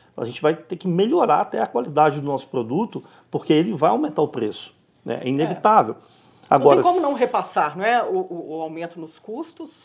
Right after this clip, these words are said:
Speaker 2: é, pro consumidor.
Speaker 1: Nós não podemos suportar, a gente tem que repassar.
Speaker 2: É.
Speaker 1: Agora, se eu repasso com um produto com uma qualidade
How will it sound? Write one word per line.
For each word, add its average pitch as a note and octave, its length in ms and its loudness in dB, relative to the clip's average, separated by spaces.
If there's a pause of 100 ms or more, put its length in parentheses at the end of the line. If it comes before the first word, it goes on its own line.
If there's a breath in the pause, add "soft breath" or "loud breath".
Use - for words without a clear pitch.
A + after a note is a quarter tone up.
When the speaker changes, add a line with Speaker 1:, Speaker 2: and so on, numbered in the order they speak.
(140)
Speaker 2:
é, G3 280 -12 (360)
pro - 140 -14
consumidor. F3+ 580 -12
Speaker 1:
Nós F3 160 0
não C#4+ 60 -4
podemos C#4+ 320 -4
suportar, E3 680 4
a D#3 60 -2
gente D3 140 -8
tem D3+ 100 -4
que C3 120 -8
repassar. E3 680 2
Speaker 2:
É. G3+ 120 -14 (100)
Speaker 1:
Agora, C#3+ 260 4
se - 140 -2
eu G3+ 60 4
repasso D3+ 680 -2 (120)
com E3 160 0
um - 20 -2
produto A#2+ 400 -6
com - 80 -10
uma B2 80 -2
qualidade A#2 560 -6